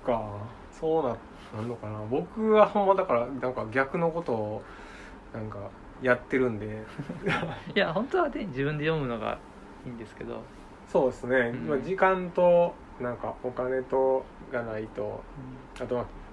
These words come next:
Speaker 1: 根気というか、気力がないと続かないですね。僕もほんま、いつ辞めるかわからんと思いながらずっと続けて
Speaker 2: なんかや、やめようと思っちゃえば、本当にすぐ辞め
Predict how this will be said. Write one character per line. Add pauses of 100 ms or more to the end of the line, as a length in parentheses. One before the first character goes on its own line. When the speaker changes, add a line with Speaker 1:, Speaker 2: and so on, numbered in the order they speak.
(160)
Speaker 1:
根
気
と
い
う
か、 (220)
気
力
が
な
い
と
続
か
な
い
で
す
ね。 (680)
僕
も
ほ
ん
ま、 (140)
い
つ
辞
め
る
か
わ
か
ら
ん
と
思
い
な
が
ら
ず
っ (120)
と (720)
続
け
て
Speaker 2:
な
ん
か (120)
や、
や
め
よ
う
と
思
っ
ち
ゃ
え
ば、
本
当
に
す
ぐ (380)
辞
め